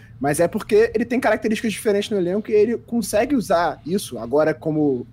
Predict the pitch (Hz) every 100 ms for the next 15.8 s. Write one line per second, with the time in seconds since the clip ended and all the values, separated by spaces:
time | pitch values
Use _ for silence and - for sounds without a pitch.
0 | - 110 113 131 - - - - - 131
1 | 127 131 139 127 131 - - 127 131 131
2 | 123 131 - - - - 131 139 143 139
3 | - - 131 131 131 - 131 135 131 -
4 | - - 123 123 127 139 151 156 151 147
5 | 202 190 165 147 170 175 123 139 135 -
6 | 131 123 117 - - - - - - 180
7 | 180 151 170 175 - 180 185 220 208 -
8 | 202 202 180 202 185 220 247 226 208 196
9 | 190 185 156 165 165 160 139 180 285 202
10 | - - - - 156 190 185 214 185 220
11 | 285 233 214 180 170 160 151 135 131 147
12 | 175 180 - 185 214 240 226 - - -
13 | 185 196 185 185 180 156 170 190 170 180
14 | 185 185 175 214 196 185 180 - 151 156
15 | 165 208 196 185 156 175 208